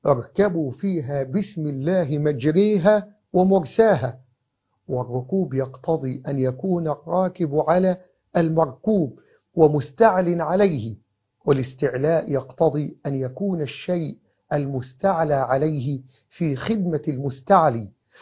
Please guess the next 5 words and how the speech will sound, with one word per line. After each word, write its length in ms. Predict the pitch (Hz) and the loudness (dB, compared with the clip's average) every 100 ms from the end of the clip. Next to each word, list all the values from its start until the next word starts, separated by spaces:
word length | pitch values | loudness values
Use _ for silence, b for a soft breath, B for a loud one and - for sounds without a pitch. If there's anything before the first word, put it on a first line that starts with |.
| B | B
فكأن 760 | - 143 - 262 262 240 170 - | -4 0 2 4 4 4 0 -4
تسخير 640 | 156 - - 220 185 160 | -10 -10 -6 -4 -2 -2
الله 520 | 151 147 190 175 123 | -4 -2 0 0 -2
سبحانه 920 | 131 262 - - 185 185 165 135 143 | -10 -14 -12 -2 0 2 0 -2 -4
للسفينة 800 | 139 151 - - 165 220 214 196 | -4 -6 -4 -4 -2 -2 2 0